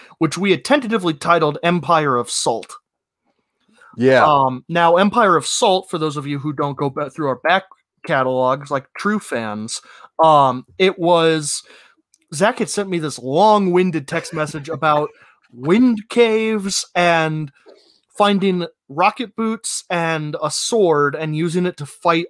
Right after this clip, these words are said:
Speaker 1: off these e-, and it was very Hero's Journey. It was very vague, intentionally so that, so that we could expand it.
Speaker 2: Mm-hmm.
Speaker 1: And we turned it into this weird, like,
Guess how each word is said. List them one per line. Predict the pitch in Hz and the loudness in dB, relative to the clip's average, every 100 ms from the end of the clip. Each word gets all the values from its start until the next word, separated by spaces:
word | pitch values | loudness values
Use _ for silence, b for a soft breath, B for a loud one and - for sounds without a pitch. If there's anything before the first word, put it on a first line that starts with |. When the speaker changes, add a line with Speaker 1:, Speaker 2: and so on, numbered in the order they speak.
| - | -2
Speaker 1:
off | 147 151 147 - _ _ _ _ _ - | 2 2 0 -10 _ _ _ _ _ -8
these | 165 151 143 | -6 -6 -6
e-, | 180 190 | -6 -2
and | 175 | 0
it | 175 | 0
was | 147 | 2
very | 233 254 | 0 2
Hero's | 175 220 190 143 | 2 4 4 2
Journey. | 180 165 165 156 | -2 0 0 -2
It | 156 | -4
was | 139 | -6
very | 143 170 160 | 0 0 0
vague, | 143 131 143 135 139 131 - | -2 -6 -4 -2 -4 -6 -6
intentionally | 170 156 269 240 190 160 | -6 -2 -2 -2 -4 -4
so | 147 165 | -4 -4
that, | 151 147 | -4 -6
so | - 160 | -6 -4
that | 147 | -4
we | |
could | 139 127 | -8 -10
expand | - 226 226 147 | -4 -2 0 -2
it. | 113 _ _ _ | -6 _ _ _
Speaker 2:
Mm-hmm. | - 117 117 _ b b b b | -8 -6 -8 _ b b b b
Speaker 1:
And | 170 | -2
we | 160 | -2
turned | 143 247 226 | 2 2 2
it | 180 | 2
into | 190 | 2
this | 139 131 120 | 0 -4 -6
weird, | 123 185 220 185 147 | -4 0 2 0 -2
like, | 160 139 135 | 0 0 -2